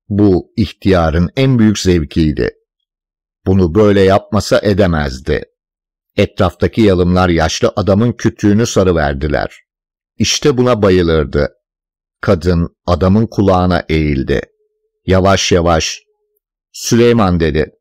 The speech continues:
"çocuğun yatağını nereye sereyim?" Süleyman her zamanki tatlı gülüşüyle gene güldü.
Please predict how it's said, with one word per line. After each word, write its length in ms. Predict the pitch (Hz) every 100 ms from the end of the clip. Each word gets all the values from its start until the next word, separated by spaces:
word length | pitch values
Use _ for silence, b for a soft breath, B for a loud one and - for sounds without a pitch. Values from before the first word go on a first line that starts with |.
| _ _
"çocuğun 480 | - 98 82 104 107
yatağını 600 | 113 92 - 95 98 120
nereye 360 | 110 95 90 85
sereyim?" 640 | - 82 78 76 92 - _ _ _ _ _ _ _
Süleyman 640 | - - 117 98 90 87 80
her 220 | 95 110
zamanki 580 | 101 104 101 98 127 -
tatlı 320 | 87 - 123
gülüşüyle 580 | 113 113 107 - 110 123
gene 320 | 101 95 87
güldü. 480 | 71 76 73 69